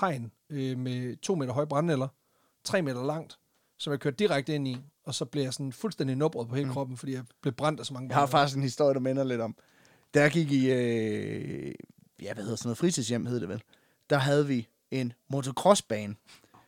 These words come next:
Speaker 2: hvor du også kunne tage crosserkørekort.
Speaker 1: Åh, sejt.
Speaker 2: Og hvis man nogensinde har set mig, altså kigget på mig, så ved man også,
Speaker 1: Du er en scooter
Speaker 2: ham der,
Speaker 1: kinda guy.
Speaker 2: ham der, han ved, han kan kraftedeme ikke køre crosser.
Speaker 1: Nej, det kan han ikke.
Speaker 2: Og det kan,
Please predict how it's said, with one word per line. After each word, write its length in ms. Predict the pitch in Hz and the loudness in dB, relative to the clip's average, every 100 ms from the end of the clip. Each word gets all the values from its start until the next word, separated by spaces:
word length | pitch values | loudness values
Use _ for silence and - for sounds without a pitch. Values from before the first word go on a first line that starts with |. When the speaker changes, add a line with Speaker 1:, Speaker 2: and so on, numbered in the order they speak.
| - - | -12 -2
Speaker 2:
hvor 140 | 143 143 - _ - | -2 -2 -8 _ -4
du 40 | 139 | -2
også 180 | 135 | -2
kunne 160 | 139 147 | 0 0
tage 160 | 151 127 | 0 2
crosserkørekort. 920 | 185 214 139 - 127 113 123 120 - _ _ - | 6 6 4 0 0 2 0 -2 -6 _ _ -6
Speaker 1:
Åh, 60 | 120 - | -4 -2
sejt. 200 | 117 135 | 0 2
Speaker 2:
Og 80 | |
hvis 160 | 156 151 | 4 2
man 100 | 165 | 2
nogensinde 320 | 196 190 190 | 2 2 0
har 60 | 180 | 0
set 280 | - 202 143 | 4 2 4
mig, 320 | 139 147 156 _ _ _ _ _ - | 2 2 -2 _ _ _ _ _ -8
altså 160 | 120 127 | -6 -2
kigget 260 | 185 170 | 2 2
på 80 | 135 | 4
mig, 300 | 123 127 135 | 2 2 0
så 120 | - | 0
ved 140 | 143 139 | 2 4
man 100 | 123 | 2
også, 200 | 123 - _ _ _ 143 | 0 -4 _ _ _ -4
Speaker 1:
Du 40 | |
er 40 | |
en 60 | 135 | -4
scooter 320 | - 156 143 | 0 4 6
Speaker 2:
ham 80 | 147 185 | 6 8
der, 80 | 180 | 8
Speaker 1:
kinda 80 | 117 | 8
guy. 40 | |
Speaker 2:
ham 120 | 170 | 8
der, 80 | 175 | 8
han 220 | 151 160 165 | 8 6 6
ved, 100 | 160 | 4
han 120 | 160 | 2
kan 140 | 160 | 2
kraftedeme 480 | - 156 165 - 135 | 0 0 0 0 -2
ikke 100 | 135 | -2
køre 140 | - 104 | -2 -2
crosser. 360 | 123 127 - - | 0 -2 -2 -8
Speaker 1:
Nej, 100 | 127 | -10
det 100 | 120 | -6
kan 80 | 113 | -8
han 100 | 110 | -8
ikke. 100 | - | 0
Speaker 2:
Og 100 | 139 | 2
det 100 | 160 | 4
kan, 200 | 175 | 6